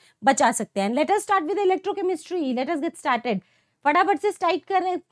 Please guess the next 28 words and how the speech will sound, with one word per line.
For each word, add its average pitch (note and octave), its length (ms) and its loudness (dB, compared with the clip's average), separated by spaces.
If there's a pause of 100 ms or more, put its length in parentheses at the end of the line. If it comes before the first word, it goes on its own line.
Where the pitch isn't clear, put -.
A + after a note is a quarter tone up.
(380)
जल्दी D#4 280 2
से G#4 120 2
स्टार्ट F#4+ 260 2
करें, G#4 280 -4 (140)
पानी D4 260 -6
वानी E4+ 180 -4
पी D#4 100 -12
लेते G#3 240 -10
हैं, C4+ 120 -20 (2250)
सांस A3+ 260 -8
फूल A#3+ 160 -8
गई C#4 140 -2
मैम A#3 200 -2
की। G3+ 200 -4 (3000)
कौन A3 160 -2
कौन C4+ 160 0
ज्वाइन B3+ 220 0
कर C#4+ 100 0
चुका C4+ 220 0
है? F#4 160 2
विशाखा, D#4 440 0
आस्था, D4+ 440 4
प्रियंका, C#4+ 400 0
अनुराग, D#4 400 2
रोशनी, D#4 320 -2
दीक्षा, D4+ 460 -2
सोनिया, D4+ 380 -4
कुशल, E4+ 440 -4